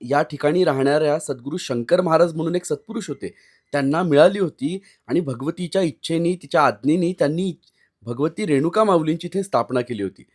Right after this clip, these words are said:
आणि बाजूची मुख्य जी मोठी मूर्ती आपण बघतो आहोत, ती मूर्ती काही वर्षापूर्वी इथे स्थापन झाली आहे. रेणुका माऊलींचं मूळ रूपातील माहूर गडावर जसं तांदळा स्वरूपातलं जे दर्शन आहे, तर पुण्यामध्ये क्वचितच ठिकाणी आपल्याला हे दर्शन करायला मिळतं.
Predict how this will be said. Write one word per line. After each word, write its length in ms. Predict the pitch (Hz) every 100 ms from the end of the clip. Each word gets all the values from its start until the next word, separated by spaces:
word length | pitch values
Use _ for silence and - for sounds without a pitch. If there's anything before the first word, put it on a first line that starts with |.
| -
आणि 160 | 139 180
बाजूची 500 | 143 123 143 175 208
मुख्य 380 | 156 - 180
जी 120 | 180 202
मोठी 300 | 151 127 185
मूर्ती 260 | 196 180
आपण 240 | 185 185 170
बघतो 260 | 139 -
आहोत, 300 | 160 139 160 190 _ _ -
ती 80 | 208
मूर्ती 280 | 185 170
काही 300 | 226 156 156
वर्षापूर्वी 640 | 214 196 202 190 170 151 180
इथे 200 | - 202
स्थापन 420 | - 127 139 131
झाली 220 | 113 95
आहे. 200 | 90 85 _ _ _ _ _ _ -
रेणुका 400 | 120 127 151 196
माऊलींचं 640 | 180 156 156 160 - 165 170
मूळ 200 | 151 185
रूपातील 560 | 170 151 147 170 175
माहूर 360 | 151 113 113 185
गडावर 380 | 170 151 165 170
जसं 240 | 151 -
तांदळा 500 | - 123 120 131 196
स्वरूपातलं 500 | 196 180 175 175 170
जे 140 | 156
दर्शन 380 | 143 123 127 127
आहे, 260 | 123 131 180 _ _ _ -
तर 80 | 196
पुण्यामध्ये 640 | 175 175 208 202 185 214
क्वचितच 540 | 202 151 - 196 254
ठिकाणी 300 | - 175 180
आपल्याला 340 | 165 - 147 165
हे 100 | 151
दर्शन 360 | 131 127 160
करायला 320 | 156 131 123 113
मिळतं. 320 | 98 95